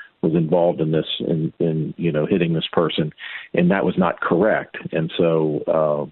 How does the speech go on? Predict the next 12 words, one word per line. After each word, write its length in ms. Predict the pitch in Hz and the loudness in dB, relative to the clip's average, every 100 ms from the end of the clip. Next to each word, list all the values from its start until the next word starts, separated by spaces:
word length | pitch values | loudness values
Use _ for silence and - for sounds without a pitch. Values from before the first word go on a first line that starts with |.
| - | -10
uh, 160 | - - - | -6 -4 0
but 260 | 107 87 | 2 2
they 120 | - 85 | 0 -2
determined 500 | 85 - 87 80 78 | 0 0 2 2 0
that 140 | 71 - _ _ - | -4 -6 _ _ -2
they, 120 | 87 - | -2 -2
they 120 | - 92 | -2 0
couldn't 280 | - 92 | 2 2
bring 220 | 92 90 85 | 4 4 2
that 260 | 80 - | 2 0
lawsuit 520 | 90 87 87 - 80 87 | 2 2 0 0 0 0
in, 380 | 85 78 78 | 0 0 -6